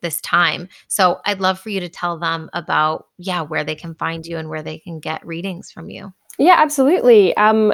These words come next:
Speaker 2: yeah, I really tapped into tarot and, yeah, astrology as well, um, reading people's natal charts as well. But I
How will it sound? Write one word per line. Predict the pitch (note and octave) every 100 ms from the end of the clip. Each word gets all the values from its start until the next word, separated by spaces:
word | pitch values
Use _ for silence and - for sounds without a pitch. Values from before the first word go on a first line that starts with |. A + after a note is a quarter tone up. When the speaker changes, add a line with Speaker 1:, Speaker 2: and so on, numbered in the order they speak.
| -
Speaker 2:
yeah, | - A#3
I | A3
really | A3+ C#4
tapped | A#3+ G#3 -
into | G3+ G3+ F#3+ F#3+
tarot | - F#3 F3+ F3+ F#3
and, | F#3 F3+ F3+
yeah, | F3+ F#3+
astrology | - F#3 F#3 F#3 F#3
as | F#3
well, | F#3+ F3 F3+ F#3+ -
um, | E3+ E3+ - - _ - - _ _
reading | G3 G#3+ G3+ G3 -
people's | - G3+ F#3+
natal | F#3 F#3+
charts | F#3+ F#3+ F#3
as | F#3+ F3+
well. | F#3 F3+ - A#3+
But | A3+ G3 E3+ -
I | G3 G3+ G3 G3 F#3+ F3+